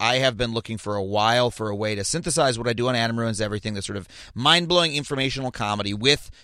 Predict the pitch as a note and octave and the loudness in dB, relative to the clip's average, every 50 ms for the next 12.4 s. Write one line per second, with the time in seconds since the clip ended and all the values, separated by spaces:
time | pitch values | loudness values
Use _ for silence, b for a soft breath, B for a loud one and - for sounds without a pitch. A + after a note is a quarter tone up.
0 | b b - - C#3 B2+ B2 B2 A2+ G#2+ - - A2 G2 F#2 F2+ E2+ E2 E2 E2+ | b b -6 -2 2 2 4 4 2 0 -2 -2 -4 -4 -2 -4 -4 -6 -8 -8
1 | F2+ F#2+ - B B B B B B B B A#2+ A2 G#2+ - A2+ A2 G2+ F#2 B2 | -8 -10 -10 B B B B B B B B -2 0 0 0 0 -2 -4 -2 0
2 | B2+ C3 C#3 C3+ C#3 C#3 C3+ B2 A2+ A2 G#2 G#2 - F#2 G#2 A2 A2 A2+ - - | 2 4 4 4 2 2 2 4 4 4 4 4 2 0 0 0 0 0 0 -2
3 | - A2 G2+ - - - G2 F2 C2+ A1+ A#1+ C2 - - - - A#2+ A#2+ A#2 A2+ | -2 0 0 0 0 -2 -2 -2 -4 -4 -8 -8 -6 -4 -2 2 4 4 6 6
4 | A2+ A2 A2 G#2+ - - A#2+ A2 G#2 G2+ G2 G2 G2 - - - A2+ G#2+ G#2+ A#2+ | 6 4 2 0 -2 -2 -2 0 0 2 0 0 -2 -4 -6 -10 -14 -10 -6 -4
5 | B2+ B2 A#2+ A#2+ - - - C3 C3 - - D#3+ E3+ F3 F3 F3+ D#3+ - - D#3+ | -4 -4 -4 -4 -6 -6 -4 -4 -4 0 2 4 4 4 4 2 0 2 4 4
6 | D#3 D3 C#3 C3 A#2+ A#2 - - - D#3 D3+ - - D#3 B2 B2 A2+ A2+ A#2 A#2 | 4 4 4 2 2 0 0 2 2 2 0 0 -2 -2 -2 0 2 2 2 4
7 | A#2 A#2 A2+ A2+ A2+ A2+ B B B B B B - - C3 B2+ B2+ C3 C3 C#3+ | 4 4 2 0 -2 -4 B B B B B B -4 -2 -2 0 0 2 2 2
8 | D#3 D#3 D3+ C#3+ C#3+ C#3 C3+ C3 C3 A#2+ - C3 A#2 B2 B2 B2 A#2+ - - B2+ | 2 2 2 2 2 4 4 2 2 0 -2 -2 0 0 2 2 2 0 0 -2
9 | B2 A#2+ A#2+ A#2+ A#2 A#2 - - A2 A2 A2 G#2+ G#2+ G#2+ G#2+ G#2+ G#2+ G#2 - - | 0 0 0 -2 -2 -4 -4 -4 -2 0 0 0 0 0 -2 -2 -4 -6 -8 -8
10 | A#2 A2 G2+ - - G2+ - - - B2+ A#2 - C3+ A#2 - - - A#2+ B2 A2+ | -8 -6 -6 -6 -6 -8 -8 -6 -6 -6 -4 -4 -4 -6 -6 -6 -4 -4 -4 -4
11 | A2 F#2+ - G2+ F#2 F#2+ F#2+ F#2 F#2 F#2+ G2 G2 G2 G2+ G2 F#2+ - G#2+ G2+ F#2 | -4 -6 -6 -4 -4 -4 -4 -4 -4 -4 -4 -4 -4 -6 -6 -8 -8 -8 -8 -6
12 | - - D3 C#3 B2+ A2+ G#2 - | -2 2 2 4 4 2 0 -4